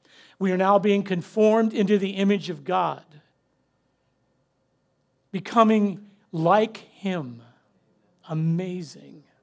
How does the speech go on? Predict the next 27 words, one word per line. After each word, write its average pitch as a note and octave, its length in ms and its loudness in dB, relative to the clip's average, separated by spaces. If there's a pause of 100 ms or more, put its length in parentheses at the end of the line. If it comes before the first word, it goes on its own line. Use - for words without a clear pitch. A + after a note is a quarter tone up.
(1120)
Like F#3+ 320 4
the A#3+ 100 0
one A3+ 260 0
who G3+ 180 2
redeemed F3+ 520 -6
us. - 480 -16 (1040)
And F3+ 120 -2
we G3 120 4
are F#3 140 2
free G#3+ 400 -4
from G3 300 -6
death E3 580 -6 (960)
and F3 120 -6
free G#3+ 180 0
from G#3 200 -4
the F#3+ 80 0
power G3+ 640 4
of D#3+ 180 -8
the D#3+ 120 -6
death F3+ 440 -4 (200)
that E3+ 160 -8
sin F#3 680 -2 (240)
brings D3+ 840 -8 (560)
in F3 140 -2
this F3 160 -4
corrupted E3+ 600 -6
world. D3+ 540 -10